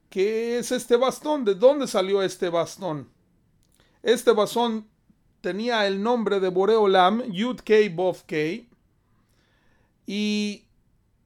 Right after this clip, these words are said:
era el bastón que Dios le había dado a Adam Arishon.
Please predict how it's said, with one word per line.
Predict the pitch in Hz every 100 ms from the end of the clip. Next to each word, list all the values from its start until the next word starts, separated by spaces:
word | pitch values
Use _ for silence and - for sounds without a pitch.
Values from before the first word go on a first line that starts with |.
| _ _
era | 208 262 285 262
el | 247 220 208
bastón | 202 202 - - 262 247 233 254 - _ _ _ _ _ _ _ -
que | 196
Dios | 196 294 247
le | 254
había | 233 208 233 247 226
dado | 214 240 233 226
a | 214 175 180
Adam | 180 214 233
Arishon. | 208 190 170 160 - 151 156 254